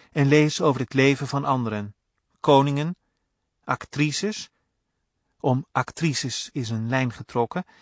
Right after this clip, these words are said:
en actrices is abusievelijk gespeld met een S op de plaats waar de tweede C moet staan. Moordenaars,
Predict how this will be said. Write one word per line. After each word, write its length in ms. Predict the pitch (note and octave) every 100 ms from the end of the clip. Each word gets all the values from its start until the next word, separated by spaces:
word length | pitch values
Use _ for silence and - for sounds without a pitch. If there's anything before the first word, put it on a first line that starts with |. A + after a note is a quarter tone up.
| _ -
en 180 | D3
actrices 680 | D#3+ - - F#3+ F3+ F3+ -
is 360 | E3 D3 - -
abusievelijk 600 | - C3 C3 F#3+ D3+ -
gespeld 560 | - - - B2+ C3 - _ _
met 160 | C#3 B2+
een 420 | C3 - D3 D3
S 200 | - - -
op 180 | C3+
de 80 | C#3+
plaats 460 | - A#2+ A2+ - -
waar 160 | A#2 A2
de 140 | A#2 -
tweede 340 | - A#2 A2
C 300 | A2 - C#3+ A2
moet 160 | G#2
staan. 320 | - F#2 F#2+ - _ _ _ _ _ _ _ -
Moordenaars, 680 | C#3+ E3+ D3+ C3 E3+ G#3+